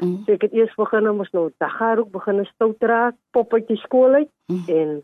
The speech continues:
Speaker 2: daarvan af het die dagga nie meer genoeg gewees nie. Toe begin ek die pattens en toe die pattens nie meer genoeg is nie, toe gebruik ek die tik. Toe kom die tik mos toe
Speaker 1: Sjoe.
Speaker 2: net in daardie tyd.
Speaker 1: Nou Chantel, weet jy,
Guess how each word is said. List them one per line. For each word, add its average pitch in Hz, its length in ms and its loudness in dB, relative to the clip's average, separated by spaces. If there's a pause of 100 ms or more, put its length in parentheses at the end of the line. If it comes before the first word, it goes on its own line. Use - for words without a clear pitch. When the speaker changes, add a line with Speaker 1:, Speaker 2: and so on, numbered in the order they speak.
(560)
Speaker 2:
daarvan 175 380 0
af 214 280 -2
het 196 120 -2
die 190 120 -2
dagga 175 300 0
nie 233 120 4
meer 233 160 2
genoeg 202 340 0
gewees 262 300 2
nie. 294 100 2
Toe 196 100 -4
begin 180 300 -2
ek 175 120 -2
die 139 140 -10
pattens 277 540 0 (240)
en 143 240 -10
toe 165 140 -4
die 147 200 -12
pattens 269 440 -2 (120)
nie 277 120 -2
meer 269 160 0
genoeg 254 280 -4
is 262 120 -2
nie, 277 100 -8 (380)
toe 196 100 -4
gebruik 170 340 -2
ek 190 120 -4
die 196 180 -10
tik. 220 160 -2 (280)
Toe - 100 -10
kom 196 160 0
die 185 140 -2
tik - 200 -2
mos 180 220 -4
toe 175 80 0
Speaker 1:
Sjoe. 202 100 4
Speaker 2:
net 277 100 0 (100)
in 247 180 2
daardie 214 340 0
tyd. 123 160 -8 (480)
Speaker 1:
Nou 254 160 2
Chantel, 285 580 2
weet 240 220 0
jy, 233 220 2